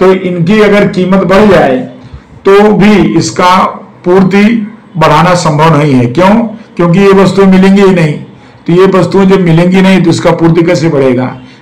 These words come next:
यानी यहाँ पर पूर्ति का नियम लागू नहीं पड़ेगा। जैसे कि प्राचीन काल के सिक्के, अब यहाँ चाहे जितने सिक्के आप प्राचीन काल के लाओ, ऐसा मुश्किल है, असंभव है। प्राचीन काल की कलाकृतियां,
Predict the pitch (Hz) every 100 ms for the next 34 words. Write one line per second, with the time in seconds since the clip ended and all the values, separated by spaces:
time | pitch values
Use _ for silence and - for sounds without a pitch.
0 | - 156 170 170 170 175 175 165 170 165
1 | 185 170 170 156 156 156 139 135 131 131
2 | 147 143 180 170 180 196 240 - - -
3 | - 170 165 175 202 190 170 160 175 165
4 | 151 123 160 127 110 - - - 147 160
5 | 170 175 170 175 165 165 185 - 185 180
6 | 185 175 175 165 185 175 - - 170 170
7 | 180 180 151 - - - - 160 170 170
8 | - 160 123 110 - - - - 135 170
9 | 165 165 135 113 - - - - - -
10 | - 165 165 196 196 175 170 160 165 185
11 | - 165 170 160 135 165 156